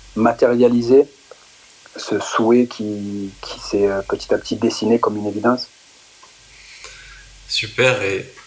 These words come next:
Speaker 2: dans, à travers tout ton parcours aujourd'hui, comment tu définirais ou comment tu résumerais ton approche à toi des arts martiaux ?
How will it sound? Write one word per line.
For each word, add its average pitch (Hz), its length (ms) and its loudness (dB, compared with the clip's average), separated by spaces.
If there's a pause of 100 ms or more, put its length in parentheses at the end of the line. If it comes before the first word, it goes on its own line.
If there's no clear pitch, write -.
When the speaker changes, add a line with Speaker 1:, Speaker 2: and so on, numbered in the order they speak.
Speaker 2:
dans, 98 400 0
à 90 100 -2
travers 107 420 0
tout - 120 -8
ton 110 180 0
parcours 139 460 0
aujourd'hui, 113 520 0
comment 127 360 0
tu 101 600 -2 (1000)
définirais 117 800 2
ou 139 100 4
comment 120 300 0
tu 127 160 0
résumerais 110 720 0
ton 135 260 2
approche - 880 2
à 87 80 -8
toi 110 500 0 (140)
des 95 240 -2
arts 95 140 0
martiaux ? 95 420 -4